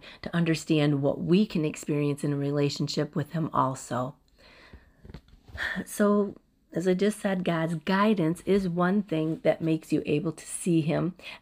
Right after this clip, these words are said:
as the love of your life. He helps guide you and helps to keep you strong, just as an earthly partner might do.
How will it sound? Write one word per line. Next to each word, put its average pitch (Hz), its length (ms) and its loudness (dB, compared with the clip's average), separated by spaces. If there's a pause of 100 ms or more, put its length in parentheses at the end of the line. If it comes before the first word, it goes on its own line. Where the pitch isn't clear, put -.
(180)
as 160 240 -2
the 175 160 2
love 151 240 2
of 143 160 0
your 143 160 0
life. 143 420 -2 (380)
He - 200 -4
helps 165 380 -4
guide 151 460 0
you 185 320 2
and 156 180 -2
helps 165 300 -2
to 165 100 -4
keep - 280 -2
you 151 80 -2
strong, 156 800 -2 (480)
just 190 440 0
as 175 160 0
an 156 240 2
earthly 185 400 2
partner 143 400 -4
might 147 280 -8
do. 139 240 -2